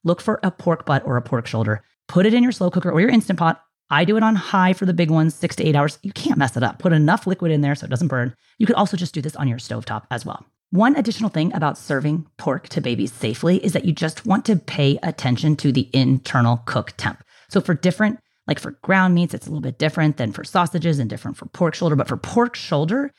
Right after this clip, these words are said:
it's really key that the internal temperature of that pork shoulder be at one hundred and seventy degrees Fahrenheit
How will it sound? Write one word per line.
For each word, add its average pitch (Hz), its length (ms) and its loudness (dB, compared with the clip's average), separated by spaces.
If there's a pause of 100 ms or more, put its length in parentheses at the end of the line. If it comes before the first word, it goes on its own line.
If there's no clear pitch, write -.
(220)
it's 185 200 0
really 190 460 2
key 170 400 2
that 165 180 -4
the 139 220 0
internal 170 640 4
temperature 180 720 -2
of 147 220 2
that 143 240 0
pork - 220 -6
shoulder 143 320 -2 (200)
be 156 200 4 (100)
at - 260 -2
one 165 300 4
hundred 160 340 2
and 143 120 -2
seventy 127 400 -2
degrees 131 480 -4
Fahrenheit 107 500 -2